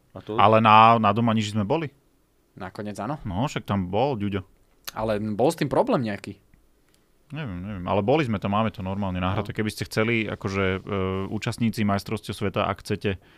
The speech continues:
Speaker 2: taktiku, e, Kataru, tak kľudne píšte.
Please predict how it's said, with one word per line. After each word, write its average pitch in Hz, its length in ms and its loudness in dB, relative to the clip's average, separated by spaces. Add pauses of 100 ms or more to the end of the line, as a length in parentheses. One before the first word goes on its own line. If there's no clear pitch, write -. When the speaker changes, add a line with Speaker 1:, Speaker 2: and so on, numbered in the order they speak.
(260)
Speaker 2:
taktiku, 101 580 -2 (160)
e, - 240 -10
Kataru, 98 480 0
tak 92 160 -8
kľudne 90 240 -8
píšte. 87 400 -12